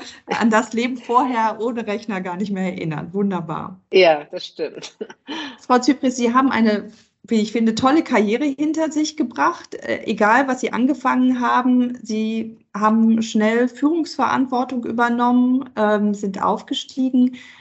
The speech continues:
Speaker 1: Welche Ihrer Führungspositionen war für Sie rückblickend persönlich wohl die bedeutsamste?
Speaker 2: Naja,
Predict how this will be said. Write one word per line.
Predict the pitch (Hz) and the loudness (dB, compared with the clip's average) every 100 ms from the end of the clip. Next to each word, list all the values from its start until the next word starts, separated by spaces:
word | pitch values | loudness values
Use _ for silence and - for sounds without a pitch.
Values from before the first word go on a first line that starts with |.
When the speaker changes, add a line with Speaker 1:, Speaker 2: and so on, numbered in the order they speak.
| _ | _
Speaker 1:
Welche | 202 247 339 302 | 0 2 2 2
Ihrer | - 247 233 226 226 | 2 2 2 2 0
Führungspositionen | - - 247 254 226 - - _ _ _ 226 220 202 - - 196 208 202 185 | -4 -2 0 2 0 -2 -12 _ _ _ 0 2 0 -4 2 4 4 4 2
war | 175 180 | 0 -4
für | - 180 | -2 -4
Sie | 170 180 | -2 -2
rückblickend | 175 185 185 - _ _ _ _ _ - 180 185 - 180 175 | 0 0 -2 -6 _ _ _ _ _ -2 2 2 0 -4 -4
persönlich | - 170 170 170 285 302 247 - | -4 -4 2 4 6 4 2 2
wohl | 214 | 2
die | 190 190 | 2 -2
bedeutsamste? | 185 151 143 151 - - - - - - _ _ _ _ _ _ _ _ _ _ - - - - - _ | -2 -2 -2 -8 -12 -14 -16 -16 -16 -18 _ _ _ _ _ _ _ _ _ _ -20 -20 -20 -20 -20 _
Speaker 2:
Naja, | 196 196 220 226 | 4 6 8 8